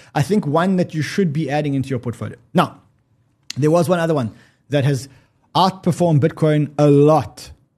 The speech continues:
in the last month, but it's risky and it's expensive and it's new.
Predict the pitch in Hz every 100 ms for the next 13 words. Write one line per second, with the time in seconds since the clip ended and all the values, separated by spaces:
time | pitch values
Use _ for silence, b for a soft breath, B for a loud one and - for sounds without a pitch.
0 | _ 147 139 127 131 131 123 104 - _
1 | _ _ _ _ _ _ _ 120 160 175
2 | - 139 143 113 - _ _ _ _ _
3 | _ 147 160 156 156 - 156 117 - _
4 | _ _ _ _ _ 156 165 185 185 160
5 | 113